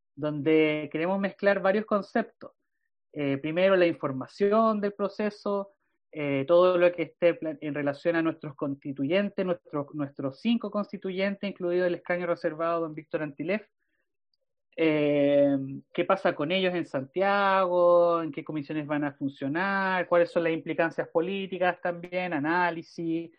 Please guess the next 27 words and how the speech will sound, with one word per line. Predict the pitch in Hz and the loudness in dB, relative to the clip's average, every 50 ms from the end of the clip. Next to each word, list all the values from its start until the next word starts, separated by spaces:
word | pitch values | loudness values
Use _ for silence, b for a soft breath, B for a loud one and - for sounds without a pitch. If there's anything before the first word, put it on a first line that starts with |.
| b b b b b b _ | b b b b b b _
Pero | 185 180 175 | 2 4 4
también | 185 180 175 180 214 240 | 4 2 2 0 0 0
que, | 240 254 220 185 | 0 -2 -4 -6
creemos | - - 190 190 202 208 208 214 240 220 | -6 -4 -2 0 0 0 0 -2 -2 -2
que | - - 208 | -2 -4 -4
en | 190 | -2
el | 180 175 | -2 -4
fondo | 180 - 202 208 202 | -2 -2 -4 -2 -2
el | 214 | -4
proceso | 202 - 185 180 - 208 202 - 220 | -2 -2 -4 -2 -2 -4 -4 -2 -2
nos | 202 190 175 | -2 -2 0
llama | 180 185 196 202 196 | -2 0 0 0 0
también | 196 180 170 165 180 185 | 0 -2 -2 0 0 0
a | 190 | 0
ser | 190 208 190 | 0 0 -4
un | 185 | -4
poco | - - 190 - | -2 -4 -4 0
más | 185 196 185 - | -2 -2 -2 -2
protagonistas | 180 175 175 165 151 143 165 160 - 190 180 | -2 -2 0 0 0 -2 -4 -4 -4 -4 -2
nosotros. | 170 156 139 - - - 185 170 135 - 127 | -2 -4 -6 -2 2 4 4 4 4 0 -6
Entonces | 123 120 - 139 139 139 - - | -8 -6 -6 -8 -8 -8 -10 -8
también | - 143 139 143 139 151 | -6 -6 -4 -4 -6 -6
creamos | 147 - 160 160 160 165 170 175 165 156 | -6 -4 -4 -2 -2 -2 -2 -4 -6 -4
una, | 160 160 160 156 151 147 143 143 139 139 b b b b b b | -4 -2 -2 -2 -2 -2 -2 -4 -6 -10 b b b b b b
un | - 147 143 143 | -6 -4 0 2
área | 156 170 175 190 196 196 196 196 190 | 4 4 4 4 4 4 4 6 4
del, | 185 185 185 180 180 180 175 175 175 175 170 170 170 165 | 4 4 4 4 4 2 2 0 0 -2 -2 -4 -6 -10